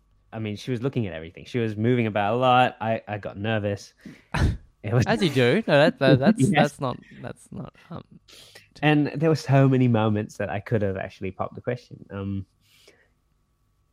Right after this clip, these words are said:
Speaker 1: I remember th-, it was pouring down rain at one point.
Speaker 2: Oh, that'd be super
Speaker 1: At, at a
Speaker 2: romantic.
Speaker 1: farm, and we run into a barn, and there was a peacock there.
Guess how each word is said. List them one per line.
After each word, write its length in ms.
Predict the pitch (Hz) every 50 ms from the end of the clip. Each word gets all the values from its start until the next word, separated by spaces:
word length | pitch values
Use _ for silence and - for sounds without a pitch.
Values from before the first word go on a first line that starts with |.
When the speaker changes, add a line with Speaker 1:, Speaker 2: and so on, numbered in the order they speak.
| _ _ -
Speaker 1:
I 60 | 120
remember 340 | 117 113 113 110 107 107 101
th-, 120 | 98 - - _ _ -
it 80 | - 117
was 160 | 107 104 -
pouring 480 | _ - - - 120 113 113 110 107 104
down 240 | 104 101 98 95 92
rain 260 | 95 95 98 113 113
at 100 | 110 -
one 140 | - 123 120
point. 300 | - 147 160 190 233 - - _ _ _ _ _ _ _ _ _ _ _ _ _ _ -
Speaker 2:
Oh, 520 | 123 127 127 143 185 214 208 175 135 107 95
that'd 280 | - 180 208 202 139
be 80 | - 170
super 280 | 175 - - - -
Speaker 1:
At, 40 | -
at 60 | -
a 40 | - -
Speaker 2:
romantic. 340 | 180 180 151 120 110 165
Speaker 1:
farm, 340 | - 120 117 135 160 180 - -
and 220 | 131 131 127 123 117
we 140 | 117 120 117
run 260 | 110 113 123 131 131
into 180 | 127 120 117 113
a 40 | 101
barn, 440 | 95 101 98 101 113 147 170 - - _ _ _ _ _ _ _ _ _ _ _ _ -
and 320 | 127 120 113 113 117 113
there 100 | 120 120
was 80 | 113 107
a 40 | 107
peacock 520 | - - 262 320 311 - 135 113 - -
there. 240 | 107 98 - - -